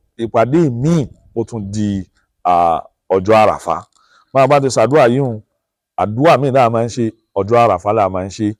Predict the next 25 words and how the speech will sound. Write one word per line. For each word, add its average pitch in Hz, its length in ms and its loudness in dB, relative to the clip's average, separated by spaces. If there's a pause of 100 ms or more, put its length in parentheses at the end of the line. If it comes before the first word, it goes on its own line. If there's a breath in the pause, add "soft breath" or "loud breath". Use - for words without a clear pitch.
(380)
tí 113 80 -4
ó 117 60 0
jẹ́ 101 460 2 (260)
ọdún 95 420 -2
Iléyá 101 380 2
kù 101 240 -12 (600)
ọ̀la 82 260 -8 (160)
ní 92 120 -14
gbogbo 87 340 -6
ọdún 90 200 -4
ọdún. 101 200 -4 (460 soft breath)
Ṣùgbọ́n 160 460 0 (280)
Ashura 185 420 0
Family 143 420 -4 (120)
Get 131 160 2
Together 104 340 -6
tá 127 120 0
a 110 60 0
máa 101 160 -8
ń 104 40 -12
ṣe - 180 -8
òun 82 220 -6
níjọ́ 113 260 -2
kejì 92 260 -10
ọdún, 90 300 -6